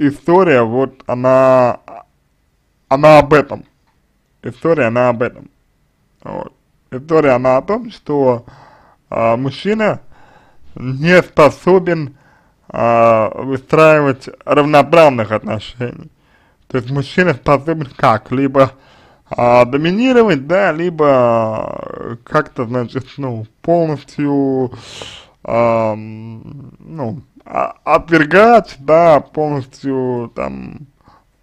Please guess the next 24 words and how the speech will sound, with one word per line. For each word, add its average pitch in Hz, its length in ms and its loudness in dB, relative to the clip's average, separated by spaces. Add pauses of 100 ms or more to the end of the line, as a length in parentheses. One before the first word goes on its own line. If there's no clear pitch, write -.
а, 113 800 -6 (220)
может 117 320 -10
быть, - 180 -14
принижать, 139 760 0
там, 123 200 -4
и 120 60 -10
так 123 180 -4
далее. 113 380 -6
То - 100 -12
есть 113 160 -16
вот 120 140 -8 (180)
такая 143 380 -4
история. 123 400 -4 (420)
На, 156 560 6 (480)
а, 139 640 4
на 151 460 4
равные 202 340 6
отношения, 165 840 0
а, 123 1300 0
рассчитывать 143 720 -4
именно 131 360 -4
с 113 100 -16
этим 170 300 -6
же 113 120 -14